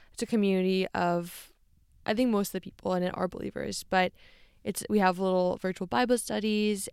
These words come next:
and it's a great place to connect with other people who are also believers, and you can always D M me as well if you have any questions on Instagram, just throwing it out there. But I wanna just move into the next steps, because this is where I think a lot of people get,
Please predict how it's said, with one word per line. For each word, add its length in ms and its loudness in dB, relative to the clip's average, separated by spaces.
and 380 -2
it's 160 -14
a 40 -12
great 200 -6
place 280 -6
to 80 -12
connect 320 -8
with 140 -18
other 200 -8
people 380 -10
who 380 -8
are 100 -4
also 340 -2
believers, 640 0
and 460 -6
you 60 -20
can 100 -4
always 260 -2
D 140 -6
M 100 -6
me 100 -6
as 140 -10
well 100 -8
if 80 -10
you 80 -10
have 60 -4
any 80 -6
questions 680 -4
on 100 -4
Instagram, 580 -6
just 360 -8
throwing 220 4
it 80 2
out 200 2
there. 340 2
But 260 4
I 100 0
wanna 280 2
just 180 -4
move 220 2
into 180 0
the 80 0
next 280 -2
steps, 380 -6
because 280 2
this 100 -2
is 80 -4
where 140 4
I 20 4
think 140 0
a 40 0
lot 300 0
of 140 -6
people 420 -12
get, 220 -4